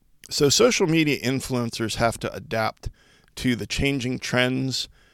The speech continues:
audience preferences. You know, YouTube Shorts wasn't a thing a couple years ago. Um, TikTok wasn't really a thing before twenty nineteen. Um, and,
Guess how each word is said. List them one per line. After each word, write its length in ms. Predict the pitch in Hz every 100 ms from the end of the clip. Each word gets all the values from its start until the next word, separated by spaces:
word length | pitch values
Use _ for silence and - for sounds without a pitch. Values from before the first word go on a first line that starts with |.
| _ _ -
audience 440 | 117 131 131 113
preferences. 1000 | - 131 123 123 - 131 127 127 117 - _ _ _ -
You 120 | 131
know, 120 | 135
YouTube 540 | 123 127 156 - 151 120
Shorts 680 | - 131 120 - - - - _ _ _ _ _
wasn't 380 | - 127 131 135
a 60 | 120
thing 280 | - 143 113
a 80 |
couple 280 | - 123 -
years 300 | 113 117 113
ago. 380 | 104 90 73 101 - _
Um, 480 | - 117 117 120 117 -
TikTok 600 | - 180 - 143 92 - -
wasn't 420 | 107 110 117 -
really 300 | - 113 110
a 80 | 110
thing 280 | - 120 110
before 540 | 104 - 117 117 113
twenty 280 | - 123 120
nineteen. 640 | 120 120 - 147 131 - - - _ _ _ -
Um, 500 | 117 120 120 120 - -
and, 540 | 120 123 120 120 113